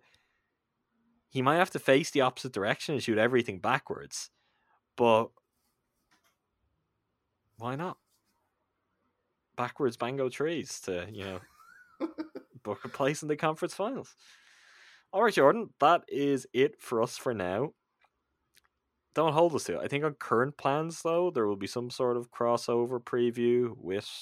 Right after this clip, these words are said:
Speaker 1: the Eurostep guys, um, ahead of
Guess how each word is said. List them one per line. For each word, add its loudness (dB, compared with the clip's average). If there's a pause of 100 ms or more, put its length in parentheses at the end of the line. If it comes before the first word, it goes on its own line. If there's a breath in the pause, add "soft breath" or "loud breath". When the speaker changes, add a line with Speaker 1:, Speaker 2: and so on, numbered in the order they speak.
(300)
Speaker 1:
the -12
Eurostep -8
guys, -6 (100)
um, -18 (720)
ahead 0
of -2